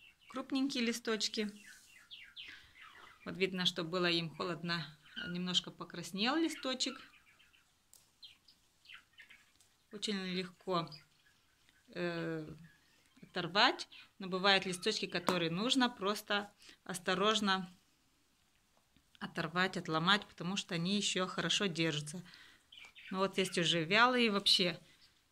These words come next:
вялые. И вот я их тоже промою через душ, и они будут в дальнейшем расти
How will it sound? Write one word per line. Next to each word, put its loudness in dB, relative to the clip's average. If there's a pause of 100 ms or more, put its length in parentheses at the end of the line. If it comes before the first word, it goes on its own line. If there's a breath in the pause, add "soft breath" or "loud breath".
(1040)
вялые. 6 (1500 loud breath)
И -8
вот -2
я 2 (680 loud breath)
их -12
тоже 4 (1400 loud breath)
промою 2
через 2
душ, 4 (200)
и -8
они -2
будут 0 (200)
в -14
дальнейшем 0
расти 0